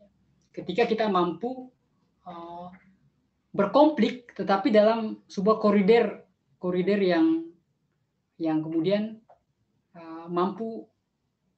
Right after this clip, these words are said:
perlahan-lahan mentransformasikan, ya, meradikalkan demokrasi di Indonesia. Nah, sejauh ini menurut saya yang perlu dilakukan memang adalah, eh, tidak kemudian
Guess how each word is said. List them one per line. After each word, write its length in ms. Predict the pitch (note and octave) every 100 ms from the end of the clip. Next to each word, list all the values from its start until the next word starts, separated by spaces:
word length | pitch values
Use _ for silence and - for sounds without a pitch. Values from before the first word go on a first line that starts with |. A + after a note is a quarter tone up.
| _ _ -
perlahan-lahan 640 | F3+ A3 G#3+ F#3+ G3+ G3
mentransformasikan, 1080 | F3 F3 E3+ - F3+ E3 D#3+ F3+ E3 D3+ D3
ya, 40 |
meradikalkan 640 | D#3 D#3 D#3 D#3 E3+ E3 E3
demokrasi 480 | D#3 D3+ D#3+ D#3 E3
di 140 | C#3+
Indonesia. 400 | C3+ C3+ B2+ F3 _ _ _ _ _ _ _ _ _
Nah, 160 | F3 D#3+ _ _ _ _ _ _
sejauh 380 | - F3 G3 A3
ini 400 | C#4 D#4+ - - _ _ - -
menurut 240 | F#3 A#3+
saya 320 | A#3 B3 D4+
yang 80 | B3
perlu 320 | G3+ A3+ A#3 A3+
dilakukan 340 | G#3 G3+ G3+ B3+
memang 300 | A3 A#3 E3+
adalah, 320 | D3+ G#3+ - _ _ _ _ _ _ _ F3
eh, 520 | F3 - E3+ E3+ F3+ E3+ _ -
tidak 260 | G#3 A#3+
kemudian 640 | G#3+ G3+ F3+ G3 G3+ G3+